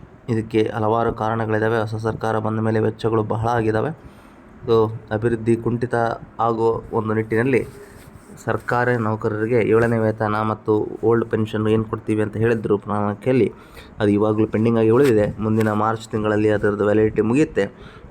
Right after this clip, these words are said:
So, ಆವಾಗ ಏನು ತೀರ್ಮಾನ ತೆಗೆದುಕೊಳ್ಳುತ್ತೆ ಸರ್ಕಾರ, ಮತ್ತೆ ಪೋಸ್ಟ್‌ಪೋನ್ ಮಾಡಿದರೆ ಕೇಳೋದಿಲ್ಲ ಅಂತ ಅನ್ಸುತ್ತೆ ಇನ್ಮೇಲೆ. ಆ,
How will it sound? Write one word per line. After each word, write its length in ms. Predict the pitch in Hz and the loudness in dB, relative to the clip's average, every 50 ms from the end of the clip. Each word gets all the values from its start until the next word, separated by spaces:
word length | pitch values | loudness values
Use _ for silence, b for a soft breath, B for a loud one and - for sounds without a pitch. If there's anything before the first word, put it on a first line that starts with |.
| - - | -10 -4
So, 80 | 110 101 | -2 0
ಆವಾಗ 280 | 101 107 120 127 127 | 2 2 2 2 2
ಏನು 320 | 123 113 113 117 120 123 117 | 2 2 4 2 2 2 0
ತೀರ್ಮಾನ 420 | 117 117 113 113 113 113 113 113 | 0 0 2 2 2 0 0 -2
ತೆಗೆದುಕೊಳ್ಳುತ್ತೆ 640 | 107 113 110 110 107 107 107 113 107 107 - 110 | 0 0 0 0 0 0 0 0 -2 0 -2 -4
ಸರ್ಕಾರ, 440 | 104 - - 104 - - 107 104 107 107 107 104 107 | -6 -6 -8 -10 -6 -4 -2 0 0 0 0 0 -2
ಮತ್ತೆ 240 | 113 113 - - 127 | -2 -4 -4 -4 -4
ಪೋಸ್ಟ್‌ಪೋನ್ 440 | 117 - 113 113 - - 120 113 | -2 -2 -2 -2 -2 -4 -4 -2
ಮಾಡಿದರೆ 340 | 110 107 107 104 104 107 110 | -2 0 0 0 0 0 -2
ಕೇಳೋದಿಲ್ಲ 600 | 107 110 - 110 107 107 104 104 107 107 107 107 | -4 -4 -2 0 0 0 2 0 0 0 0 0
ಅಂತ 200 | 107 107 104 - | 0 -2 -4 -4
ಅನ್ಸುತ್ತೆ 360 | 101 104 110 143 131 - - | -6 -4 -4 -6 -6 -4 -4
ಇನ್ಮೇಲೆ. 320 | 107 104 104 107 107 110 113 | -2 -2 0 0 0 0 -2
ಆ, 880 | 104 117 - - - - - - - - - - - - - - - | -2 -6 -12 -20 -20 -20 -20 -20 -20 -20 -20 -20 -20 -20 -20 -10 -6